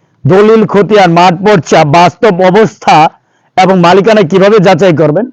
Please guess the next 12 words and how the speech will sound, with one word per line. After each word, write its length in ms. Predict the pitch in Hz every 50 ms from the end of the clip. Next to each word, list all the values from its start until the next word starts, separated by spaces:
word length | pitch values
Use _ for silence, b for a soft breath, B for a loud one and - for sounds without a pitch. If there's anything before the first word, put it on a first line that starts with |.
| _ _ _ _ _
সেই 240 | - - 233 226 214
বিষয় 360 | 185 208 180 - - 202 175
নিয়ে 140 | 165 165 165
আজকে 300 | 165 - - - 226 226
উপস্থাপন 600 | - 160 156 151 160 135 - 156 139 131 120 107
করব। 360 | 110 123 107 95 90 73 - _ _ _ _ B B B B B B B B
মূলত 360 | 135 165 208 233 240 - 254
এটা 560 | 220 185 196 208 175 175 156 202 196 175 185
রেকর্ড 460 | 202 185 175 175 170 147 202 202 165
হিসেবে 300 | 170 165 156 202 170 180
রাখার 300 | 175 165 156 - 185 165
জন্যই 360 | 151 170 165 160 185 247 403